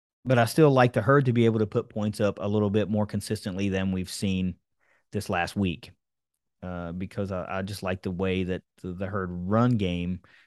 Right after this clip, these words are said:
could potentially dominate this game. So give me thirty-one to twenty-one. The Herd just kinda wins in a ho-hum game where everybody's kinda scoring, but it's never really in danger of being a loss.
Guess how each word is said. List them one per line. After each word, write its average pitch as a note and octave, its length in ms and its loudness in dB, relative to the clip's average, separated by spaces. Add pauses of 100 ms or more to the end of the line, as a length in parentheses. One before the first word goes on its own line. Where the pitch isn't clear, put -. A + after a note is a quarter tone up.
(100)
could B2 140 0
potentially A#2+ 460 2
dominate F#2+ 480 -2
this G#2+ 160 -2
game. A#2+ 220 2
So A#2 100 0
give D3+ 200 2
me F3+ 100 4
thirty-one C3+ 580 2
to A2 60 2
twenty-one. A2 580 0
The F2+ 80 -4
Herd A2+ 240 0
just G#2 160 -8
kinda A2 240 0
wins G#2+ 440 2
in G#2 100 0
a F#2+ 240 -2 (320)
ho-hum C3 720 4
game B2+ 480 2 (320)
where A2 160 2
everybody's A2+ 560 2
kinda A#2 260 0
scoring, A2 500 0
but G#2 120 0
it's G2 160 -6
never A2+ 400 -2
really G#2+ 480 0
in F#2+ 160 -2
danger G2 440 0
of F2 200 -6
being G2 260 -2
a D#2+ 80 -10
loss. C3+ 480 -2